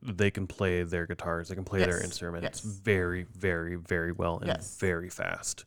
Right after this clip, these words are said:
Speaker 2: Yes.
Speaker 1: And it's good. They make good music.
Speaker 2: Yes.
Speaker 1: But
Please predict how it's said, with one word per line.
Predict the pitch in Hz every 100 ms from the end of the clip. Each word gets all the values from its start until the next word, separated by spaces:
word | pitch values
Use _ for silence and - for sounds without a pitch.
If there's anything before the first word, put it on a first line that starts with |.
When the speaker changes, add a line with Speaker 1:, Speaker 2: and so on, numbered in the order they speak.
| -
Speaker 2:
Yes. | 175 - - - - -
Speaker 1:
And | 92 90
it's | 92 - - 107 - -
good. | 101 90 - -
They | 98 92 -
make | 110 98 - _ -
good | 104 92 85
music. | 90 90 85 -
Speaker 2:
Yes. | - - - - - _ _ _ _ _ _ - - -
Speaker 1:
But | 104 87 85